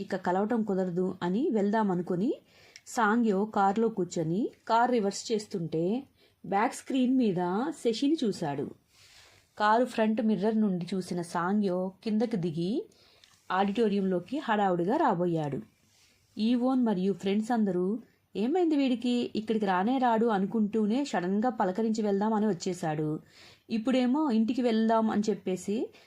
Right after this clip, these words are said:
మరలా డాన్స్ చూస్తాను అంటున్నాడు, ఏంటో?" అంటూ ఈవోన్ ఫ్రెండ్స్ అందరూ కూడా తన వెనకే లోపలికి నడిచారు. కొంతమంది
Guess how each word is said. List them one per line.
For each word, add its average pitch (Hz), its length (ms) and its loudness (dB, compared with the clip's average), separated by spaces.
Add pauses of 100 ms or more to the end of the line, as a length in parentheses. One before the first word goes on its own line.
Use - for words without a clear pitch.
(200)
మరలా 214 260 2
డాన్స్ 240 400 2
చూస్తాను 233 380 -2
అంటున్నాడు, 214 600 2 (360)
ఏంటో?" 214 540 2 (100)
అంటూ 190 340 0 (400)
ఈవోన్ 226 340 2
ఫ్రెండ్స్ 208 240 -2
అందరూ 202 300 0
కూడా 190 440 0
తన 208 260 -2
వెనకే 190 320 0
లోపలికి 185 420 0
నడిచారు. 160 500 -4 (1000)
కొంతమంది 208 840 2